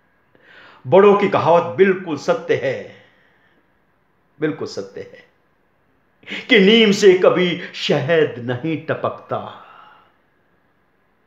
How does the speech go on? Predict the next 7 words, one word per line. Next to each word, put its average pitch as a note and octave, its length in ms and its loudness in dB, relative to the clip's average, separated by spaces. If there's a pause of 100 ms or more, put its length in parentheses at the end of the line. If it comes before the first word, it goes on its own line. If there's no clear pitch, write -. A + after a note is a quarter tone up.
(260)
शहद - 340 -10
नहीं G#2+ 100 -20 (120)
टपकता। - 560 -20 (3250)
पाप C3 340 0
पर A#2 140 -4
दृष्टि B2 340 -14
रखकर A2+ 400 -10